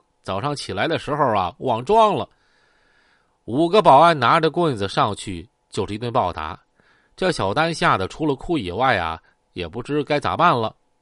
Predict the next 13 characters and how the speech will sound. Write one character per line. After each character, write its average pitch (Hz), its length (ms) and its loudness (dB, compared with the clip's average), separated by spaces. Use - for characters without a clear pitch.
结 139 220 -2
果 139 160 -2
杜 151 100 -4
老 92 160 -2
三 156 260 -4
被 92 200 -6
打 82 200 -10
了 95 60 -12
个 117 100 -10
鼻 139 140 -8
青 139 120 -10
脸 131 160 -4
肿。 117 260 -10